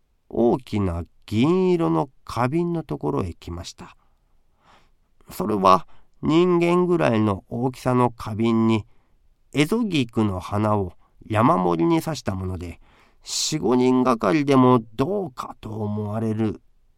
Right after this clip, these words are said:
のを、その紳士は何の造作もなく一人で抱えのけますと、その花瓶の向こうの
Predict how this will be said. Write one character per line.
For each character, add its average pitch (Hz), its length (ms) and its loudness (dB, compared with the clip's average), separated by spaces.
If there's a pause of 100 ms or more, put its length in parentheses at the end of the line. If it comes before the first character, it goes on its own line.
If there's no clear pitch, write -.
(180)
の 104 200 -6
を、 - 380 -16 (440)
そ - 160 -12
の 127 120 -6
紳 107 320 -8
士 - 200 -12
は - 180 -20 (580)
何 160 600 2
の 165 160 2
造 156 300 -2
作 147 220 -6
も 143 160 -4
な 135 160 -8
く - 140 -20 (300)
一 165 240 -4
人 131 80 -4
で 110 180 -4
抱 - 340 -8
え 139 40 -8
の 135 160 -4
け 131 100 -2
ま 113 140 -2
す - 80 -16
と、 92 140 -12 (380)
そ - 140 6
の 196 100 10
花 156 240 -4
瓶 208 220 4
の 196 100 4
向 180 180 4
こ 175 260 6
う - 20 6
の 160 220 4